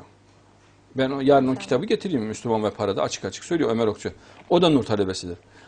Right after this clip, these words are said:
Speaker 1: Ama onu da kale alacaklarını zannetmiyorum. Yani bir kere gözü döndüyse bir insanın,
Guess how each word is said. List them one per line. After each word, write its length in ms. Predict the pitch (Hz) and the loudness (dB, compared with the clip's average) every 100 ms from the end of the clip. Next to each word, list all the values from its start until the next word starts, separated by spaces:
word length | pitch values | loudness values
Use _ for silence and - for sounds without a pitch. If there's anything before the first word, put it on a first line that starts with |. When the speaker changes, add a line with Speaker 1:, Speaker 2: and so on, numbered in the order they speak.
| - 175 | -4 0
Speaker 1:
Ama 180 | 240 | 2
onu 240 | - 208 285 | 2 0 2
da 120 | 220 | 0
kale 240 | 180 170 | 4 4
alacaklarını 480 | 156 135 127 135 113 | 4 2 0 0 0
zannetmiyorum. 680 | 104 95 90 - 90 80 80 - _ - | 0 -4 -6 -10 -10 -10 -12 -20 _ -10
Yani 400 | 147 147 156 151 - - - - _ | 0 2 2 -2 -6 -18 -20 -20 _
bir 60 | 151 | -2
kere 180 | 190 175 | 0 2
gözü 340 | 156 160 175 | 0 0 2
döndüyse 460 | 170 185 247 175 131 | 2 2 -2 -2 -2
bir 80 | |
insanın, 500 | 127 110 - 104 185 | -4 -6 -8 -8 -10